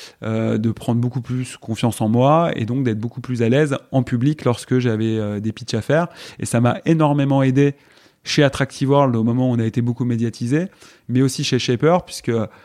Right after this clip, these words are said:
tu vois, par exemple, il y a, il y a, il y a, il y a deux ans, deux ans et demi, euh,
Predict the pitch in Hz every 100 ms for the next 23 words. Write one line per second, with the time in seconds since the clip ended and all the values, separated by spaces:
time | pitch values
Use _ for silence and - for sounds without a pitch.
0 | - _ - 127 113 113 127 131 117 107
1 | 107 110 107 107 107 110 104 - 110 120
2 | 123 131 131 110 117 117 123 139 131